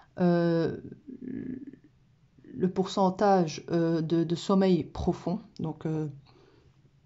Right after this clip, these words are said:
bien sûr, c'est, c'est en portant la montre en dormant, hein,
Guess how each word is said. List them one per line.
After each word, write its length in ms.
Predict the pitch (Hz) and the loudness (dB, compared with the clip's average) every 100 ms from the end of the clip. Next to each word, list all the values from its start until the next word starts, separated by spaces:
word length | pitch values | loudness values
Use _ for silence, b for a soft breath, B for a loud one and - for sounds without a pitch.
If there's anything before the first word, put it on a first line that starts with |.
| _ - | _ -4
bien 320 | 190 185 196 | 2 2 2
sûr, 260 | 190 202 - | 0 -2 -2
c'est, 340 | - 160 - - | 0 0 -2 -8
c'est 300 | - 170 185 | -6 -2 0
en 120 | 180 | 2
portant 380 | 185 180 214 202 | 0 0 2 2
la 140 | 170 | 4
montre 380 | 185 196 196 180 | 4 4 0 0
en 100 | 170 | 2
dormant, 480 | 180 180 208 165 | 4 4 4 2
hein, 100 | 180 | -2